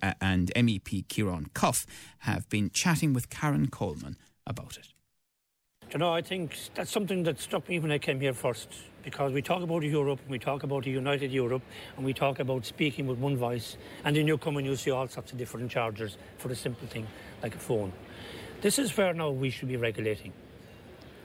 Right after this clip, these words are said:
Speaker 2: and we should regulate not just for the mobile chargers, we should do the exact same for the electricity plugs.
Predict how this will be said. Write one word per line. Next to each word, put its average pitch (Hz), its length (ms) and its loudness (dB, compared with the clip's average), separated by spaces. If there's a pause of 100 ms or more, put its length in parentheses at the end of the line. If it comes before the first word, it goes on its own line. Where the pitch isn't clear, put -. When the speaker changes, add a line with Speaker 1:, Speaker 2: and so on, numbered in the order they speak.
(140)
Speaker 2:
and 139 100 2
we 139 80 4
should 131 200 0
regulate 139 440 2
not 147 200 -4
just 139 240 -2
for 120 140 -2
the 110 340 -2 (340)
mobile 123 280 2
chargers, 190 520 0 (580)
we 240 100 0
should 220 120 0
do 208 100 4
the 180 100 2
exact 170 320 0
same 143 320 0 (320)
for 160 180 -2
the 151 260 4
electricity 156 580 -2
plugs. 104 380 -8